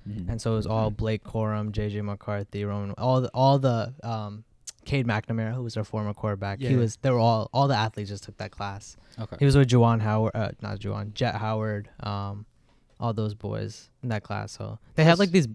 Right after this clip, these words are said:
Speaker 2: like, easy classes, right? S-,
Speaker 3: Yeah,
Speaker 2: so the
Speaker 3: yeah.
Speaker 2: athletes can take it.
Speaker 3: Mm-hmm.
Speaker 2: So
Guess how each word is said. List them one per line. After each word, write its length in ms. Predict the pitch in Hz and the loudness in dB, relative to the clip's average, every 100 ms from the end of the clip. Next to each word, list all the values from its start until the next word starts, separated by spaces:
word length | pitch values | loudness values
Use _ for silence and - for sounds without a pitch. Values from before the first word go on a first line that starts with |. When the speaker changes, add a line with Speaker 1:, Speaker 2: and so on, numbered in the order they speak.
| - | -6
Speaker 2:
like, 200 | 104 - _ _ _ _ | -8 -8 _ _ _ _
easy 240 | 117 117 120 | -8 -4 -6
classes, 520 | - 101 107 113 107 | -6 -8 -6 -8 -4
right? 200 | 110 104 | -4 -4
S-, 160 | - - | -6 -6
Speaker 3:
Yeah, 160 | 160 131 | -2 0
Speaker 2:
so 40 | |
the 40 | 117 | 0
Speaker 3:
yeah. 140 | 107 | 0
Speaker 2:
athletes 280 | 101 - 101 | -2 -4 -10
can 100 | - | -10
take 240 | 104 107 - | -10 -10 -6
it. 80 | 135 | -4
Speaker 3:
Mm-hmm. 80 | |
Speaker 2:
So 200 | 113 104 | -2 -4